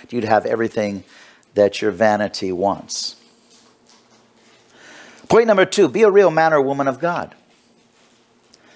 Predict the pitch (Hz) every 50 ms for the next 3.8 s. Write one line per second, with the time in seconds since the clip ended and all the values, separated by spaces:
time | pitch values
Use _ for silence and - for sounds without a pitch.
0 | _ _ - - - - - 196 233 247 196 202 226 220 - 202 160 - 135 -
1 | - - 214 226 226 208 - - 156 147 147 143 135 123 120 - - - 156 151
2 | 139 127 - 131 107 120 117 127 131 139 135 127 135 135 123 131 156 160 143 -
3 | - 107 101 95 98 104 101 98 - 131 127 - - - _